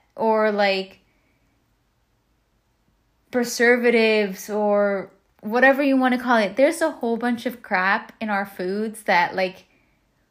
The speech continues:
we don't think about, but, like, now it's like, maybe I do wanna look at what is in all that. That way I can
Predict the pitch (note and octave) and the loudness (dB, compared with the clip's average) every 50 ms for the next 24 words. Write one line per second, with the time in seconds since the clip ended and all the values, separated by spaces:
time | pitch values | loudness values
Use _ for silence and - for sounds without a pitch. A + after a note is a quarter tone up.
0 | _ _ _ _ _ G3+ A#3+ B3+ C4+ C#4+ C#4+ B3 - - - - G3 G3 G#3 G#3 | _ _ _ _ _ -4 0 2 2 2 2 0 -4 -8 -6 -6 -4 -4 -2 -4
1 | C4 B3+ C4 C4+ C4+ C#4+ D4 D4+ D4 C#4+ - - - A#3+ A#3 A3 A3+ A3+ A3 G#3 | -4 0 2 4 4 6 4 2 2 -2 -6 -6 -4 -2 0 2 2 2 0 0
2 | G#3 G#3+ G#3+ G#3 G#3 G3 G3 G#3 A#3 B3+ C4+ C#4 C#4 C4+ C4 B3 A#3+ - - - | -4 -4 -4 0 0 2 2 2 2 0 0 0 -2 -2 -4 -6 -8 -10 -16 -10
3 | - A#3 A3 G#3 G3+ F#3+ F#3 F#3+ - _ _ _ - A3+ A#3 B3 C4+ C#4+ C#4 D4+ | -4 -2 0 0 0 -2 -4 -10 -16 _ _ _ -8 -6 -2 -2 -2 -2 -2 -4
4 | E4 E4+ D#4+ B3 G#3 A#3+ A#3+ C4+ D#4 C#4 C4 B3 G3+ G3+ G3 G3 A#3+ G#3 - - | -6 -6 -6 -4 -4 -2 -2 0 0 0 0 0 -2 -4 -4 -2 -4 -4 -4 -4
5 | F3 G3 G3 F#3 E3+ - - - _ _ _ _ _ _ _ _ _ _ _ _ | -4 -2 -2 -2 -2 -4 -8 -16 _ _ _ _ _ _ _ _ _ _ _ _
6 | - A3 A#3 A3+ A3+ - _ - A#3 A3 A3 G#3 G3 F#3+ F#3 F#3 E3+ D3 C#3 - | -2 0 0 0 -2 -4 _ -2 0 2 2 2 2 0 0 0 0 0 0 0
7 | - - G#3 G#3+ A3 A3 A3+ A3 B3 A#3+ A#3+ A3+ - G#3 G#3+ G#3 G#3 - - - | -2 -4 2 2 4 4 4 2 0 -2 -2 -2 -2 -2 -2 -2 -4 -6 -8 -6
8 | A#3 G#3 G3+ G3+ G3 G3 F#3+ | -4 -4 -4 -6 -8 -12 -14